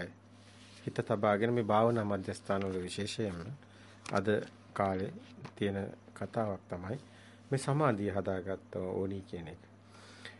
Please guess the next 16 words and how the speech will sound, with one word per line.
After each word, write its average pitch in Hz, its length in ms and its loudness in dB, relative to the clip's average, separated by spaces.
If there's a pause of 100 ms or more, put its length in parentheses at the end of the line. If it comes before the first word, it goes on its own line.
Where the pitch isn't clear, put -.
(220)
සමාධිමත් 110 840 2
සමාධිය 120 500 6
ගැන 101 180 4
තමයි 101 260 2
ගොඩක් 92 240 0
කතා - 280 -4
කරන්නේ. 107 280 0
ඉතින් 131 140 6
ඒ 120 120 8
අයට 123 220 6
කියන 110 240 2
හුස්ම 104 300 -2
දිහා 98 240 0
බලන් 92 360 -6
ඉන්න. 107 220 -2
දැන් 98 220 -2